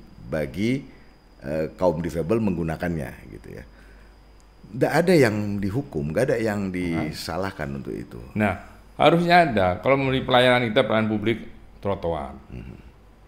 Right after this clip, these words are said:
Speaker 2: Kan kita membangunnya harus merubah tata ruangnya itu.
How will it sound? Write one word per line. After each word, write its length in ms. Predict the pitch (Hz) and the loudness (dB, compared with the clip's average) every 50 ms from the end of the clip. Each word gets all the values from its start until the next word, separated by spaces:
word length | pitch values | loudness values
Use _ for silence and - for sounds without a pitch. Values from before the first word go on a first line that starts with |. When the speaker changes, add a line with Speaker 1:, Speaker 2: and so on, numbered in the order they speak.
| - - - | -20 -6 0
Speaker 2:
Kan 240 | 143 156 175 185 | 2 2 2 2
kita 360 | 180 185 170 160 - 170 190 196 | 0 -2 -2 2 4 4 4 4
membangunnya 1080 | 185 170 156 160 147 127 113 117 117 113 110 113 110 107 107 135 160 170 185 - - - | 2 0 0 2 4 4 4 4 4 2 0 0 0 0 2 2 2 0 0 -4 -6 -8
harus 460 | - 113 110 107 110 135 135 135 - | -4 0 0 2 2 0 -2 -2 -2
merubah 420 | 113 117 120 127 120 131 127 117 | -2 0 0 2 4 4 2 2
tata 320 | - - 107 - - 107 107 | 2 -2 -4 -2 0 0 2
ruangnya 480 | 110 110 110 107 104 107 104 101 92 | 4 4 6 6 6 4 2 2 0
itu. 160 | 85 - - | -4 -6 -10